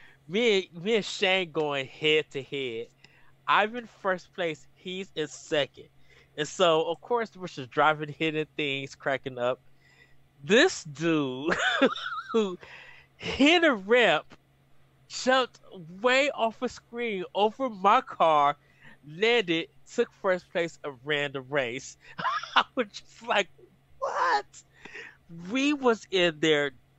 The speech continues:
dying with laughter. And we just, we continued to play and everything. And it, it was so tense and suspenseful and everything that we just had so much fun. Um, we played Operation Wolf,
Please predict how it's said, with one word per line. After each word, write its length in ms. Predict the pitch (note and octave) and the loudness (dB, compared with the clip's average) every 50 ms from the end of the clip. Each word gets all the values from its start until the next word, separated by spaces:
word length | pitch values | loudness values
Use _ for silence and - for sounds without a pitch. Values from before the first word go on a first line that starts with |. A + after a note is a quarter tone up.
| _ _ - - - | _ _ -20 -20 -10
dying 960 | - B3+ C4 C4+ C#4 C#4 C#4 C#4+ C#4+ C#4+ C#4 C#4 C#4 A3+ A3+ A#3+ G#3+ F3+ D3 A2+ - - - - - - - _ _ _ _ _ _ _ - - C#3+ C#3 | -4 -2 2 4 4 6 6 6 6 6 4 4 2 0 -2 -6 -6 -6 -8 -10 -14 -20 -20 -20 -20 -20 -20 _ _ _ _ _ _ _ -20 -20 -14 -4
with 200 | D#3+ F3+ F3+ F3 D3+ C#3+ D3+ D3+ | -2 0 0 -2 -2 -8 -6 -4
laughter. 340 | E3 D3 C3+ B2 A#2 - _ - - - _ _ _ _ _ _ - - _ _ _ _ _ _ _ - - - _ _ _ _ - | -2 -2 -2 -4 -8 -10 _ -20 -20 -20 _ _ _ _ _ _ -20 -20 _ _ _ _ _ _ _ -20 -20 -20 _ _ _ _ -4
And 300 | G3+ G#3 G#3 G3+ F3+ D#3+ F#3+ | 0 2 2 2 0 -2 -8
we 80 | A#3 B3+ | -14 -10
just, 260 | - A#3+ G#3 G3 - F3+ E3 | -6 -6 -6 -6 -8 -12 -14
we 100 | F#3+ G3+ | -14 -12
continued 560 | - - F#3+ - - - F#3+ F#3+ G3 G#3+ G3 | -10 -12 -12 -8 -4 -4 -4 -4 -6 -8 -8
to 100 | G3+ F#3+ | -8 -8
play 520 | - - - F3 E3+ E3+ E3+ E3+ - D#3 | -6 -4 -2 2 4 4 4 2 2 -2
and 80 | D3+ - | -6 -4
everything. 480 | - D3 D3 D3 C#3+ C#3 - D3+ D3+ C#3+ C3 | -2 -2 -2 -2 -2 -4 -2 -2 -2 0 0
And 100 | D#3 D#3+ | 2 2
it, 100 | F#3 F#3 - - - - - - - | 2 2 0 -2 -20 -20 -14 -6 -2
it 60 | A#3 | 2
was 220 | C4 C4 A#3+ - | 4 4 4 4
so 180 | - - G3 F3+ | 4 4 2 2
tense 380 | - - - - G3 G3+ - | 2 0 0 0 0 2 0
and 100 | - D#3 | -2 -6
suspenseful 840 | - - D#3+ D3 - - - - - F3+ G3 G#3 - - C#3+ C3+ C3+ | -6 -6 -8 -10 -10 -12 -18 -4 0 2 2 2 2 0 0 0 0
and 80 | - | 2
everything 600 | - C3+ C3+ C3 C3+ - - B2+ C3 C3 B2+ B2 - | 0 -2 -4 -4 -6 -8 -4 -2 -2 -2 -2 0 2
that 240 | C#3+ C3+ C#3 - D#3+ | 4 4 4 2 -2
we 120 | E3+ F#3 | -6 -6
just 220 | - - F3+ - | -4 -4 -2 2
had 240 | - D3+ C#3 C#3 - | 4 4 4 2 0
so 400 | - - - - - E3 D3+ D3+ | -4 -16 -18 -4 2 4 4 4
much 240 | D#3 D#3 D3+ - - | 4 0 -2 -6 -8
fun. 460 | - - - D3+ D3 C#3 B2+ B2 B2+ - _ - - - - - - - _ _ _ _ - | -10 -2 2 4 6 6 4 2 0 -4 _ -18 -20 -20 -20 -20 -20 -20 _ _ _ _ 2
Um, 380 | C3+ C3+ C3+ C3 B2 A#2+ A#2+ A#2 - - - - - _ _ _ _ _ _ - - - _ _ _ _ | 4 6 6 6 6 4 2 -2 -6 -20 -20 -20 -20 _ _ _ _ _ _ -20 -20 -20 _ _ _ _
we 80 | D3 D#3+ | -10 -8
played 300 | D#3+ - F3 D#3 D3 - | -2 0 2 2 2 2
Operation 800 | A#2+ C3+ C#3+ D3+ D3 C#3+ D3 D3 C#3+ - - C#3+ A#2+ A#2 A#2+ A#2 | 2 0 0 -2 -2 -2 -2 -2 -4 -6 -8 -10 -8 -10 -10 -6
Wolf, 480 | B2 C3+ C#3+ D3+ D#3+ D#3+ - - - | -2 0 0 0 0 -2 -6 -12 -20